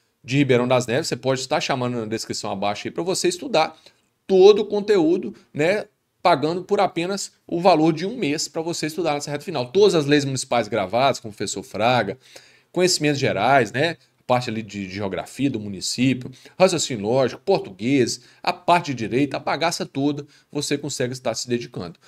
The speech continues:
Ah, professor, não, eu tô apertado, tô na onça, eu quero estudar com um resumão de raciocínio lógico. Chama o professor Denner no Instagram, Denner M Rocha, eu vou mandar pra você aí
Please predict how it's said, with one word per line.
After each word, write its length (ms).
Ah, 100
professor, 260
não, 220
eu 100
tô 200
apertado, 520
tô 100
na 160
onça, 420
eu 100
quero 160
estudar 360
com 100
um 20
resumão 480
de 80
raciocínio 400
lógico. 260
Chama 300
o 40
professor 240
Denner 260
no 80
Instagram, 440
Denner 640
M 300
Rocha, 440
eu 100
vou 180
mandar 280
pra 80
você 240
aí 340